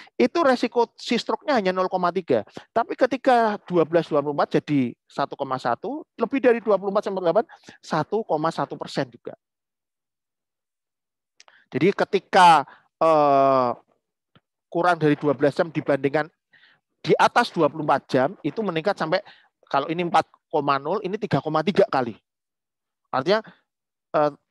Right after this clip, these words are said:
paling aman itu adalah kurang dari dua belas jam. Nah, kurang dari dua belas jam cuma nol koma tiga persen.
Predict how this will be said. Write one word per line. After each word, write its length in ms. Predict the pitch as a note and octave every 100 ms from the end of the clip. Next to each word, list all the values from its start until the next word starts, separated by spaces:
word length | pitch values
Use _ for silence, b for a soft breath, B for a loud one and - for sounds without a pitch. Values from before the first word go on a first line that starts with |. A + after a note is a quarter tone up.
| - -
paling 400 | A#3+ C4+ D4 B3
aman 480 | E3 C#3+ C3+ F3
itu 160 | F#3+ A3
adalah 240 | F#3+ D#3
kurang 320 | E3+ D3+ E3+ E3+
dari 160 | C3
dua 160 | C3 B2
belas 240 | - A2
jam. 240 | - G#2 - _ _ _ _ _ _ -
Nah, 320 | A2 C#3 G#3 b b b b _ _
kurang 320 | - C#3 F#3 F3+
dari 160 | D3
dua 160 | C#3 C#3
belas 240 | A#2+ C3
jam 160 | G3 G3
cuma 160 | F3
nol 160 | F3 E3
koma 240 | D#3 D3
tiga 160 | C#3+ C3+
persen. 320 | A#2 A2 A2